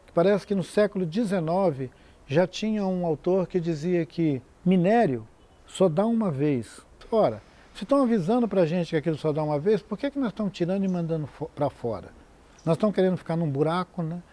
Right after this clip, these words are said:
Então essa cultura que tá muito sedimentada e que ela faz parte da nossa própria, é, quase que identidade como mineiros,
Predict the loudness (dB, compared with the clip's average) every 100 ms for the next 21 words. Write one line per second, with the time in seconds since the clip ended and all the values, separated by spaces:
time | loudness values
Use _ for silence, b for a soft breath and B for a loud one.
0 | B B B B -4 2 4 4 2 -2
1 | 2 0 2 4 4 4 2 -4 -20 _
2 | -20 -20 -8 -2 0 2 0 2 0 2
3 | 0 -2 -4 -4 -4 -6 -8 -14 _ -20
4 | _ -2 -2 2 4 4 2 -4 -2 -2
5 | -2 -2 -4 -4 -4 -4 -2 -2 0 2
6 | 4 2 0 -6 B B B -2 0 2
7 | 2 2 0 0 2 0 -2 -4 -2 0
8 | -2 -4 -6 -4 -2 -2 0 0 0 -4
9 | -14